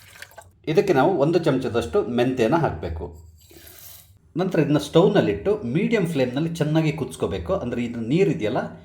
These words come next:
ಈಗ ಅರ್ಧ ಲೀಟರ್ ನಾವು ನೀರು ಏನು ಹಾಕಿದ್ದೇವೆ, ಇದು ಹೆಚ್ಚು ಕಡಿಮೆ ಒಂದು ಕಾಲು ಲೀಟರ್ವರೆಗೆ ಕುಗ್ಬೇಕು. ಅಂದರೆ ಅಷ್ಟೊತ್ತವರೆಗೆ ನಾವು ಇದನ್ನ ಬಿಸಿ ಮಾಡ್ಕೋಬೇಕು. ಒಂದು ಐದು ನಿಮಿಷದಲ್ಲಿ ಆಗೋಗುತ್ತೆ.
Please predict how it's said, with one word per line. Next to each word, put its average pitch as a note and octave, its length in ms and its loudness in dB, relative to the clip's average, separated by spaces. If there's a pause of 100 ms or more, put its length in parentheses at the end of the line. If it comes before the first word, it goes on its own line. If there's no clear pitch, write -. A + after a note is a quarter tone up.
(280)
ಈಗ A#2+ 120 0
ಅರ್ಧ B2 340 0
ಲೀಟರ್ E3 300 4
ನಾವು B2+ 160 0
ನೀರು A#2+ 200 -2
ಏನು A2 160 0
ಹಾಕಿದ್ದೇವೆ, G2 560 -4
ಇದು D#3 520 -2 (360)
ಹೆಚ್ಚು D#3 160 -4
ಕಡಿಮೆ D#3 160 0
ಒಂದು F3+ 180 -2
ಕಾಲು E3+ 340 2
ಲೀಟರ್ವರೆಗೆ D3+ 420 2
ಕುಗ್ಬೇಕು. A#2 460 -4
ಅಂದರೆ D#3 200 -2
ಅಷ್ಟೊತ್ತವರೆಗೆ D3+ 540 -2
ನಾವು C3+ 160 0
ಇದನ್ನ C3+ 200 -6
ಬಿಸಿ G#2+ 200 -10
ಮಾಡ್ಕೋಬೇಕು. G2+ 400 -6
ಒಂದು F3 160 2
ಐದು E3+ 140 2
ನಿಮಿಷದಲ್ಲಿ E3 340 2
ಆಗೋಗುತ್ತೆ. G2 800 -4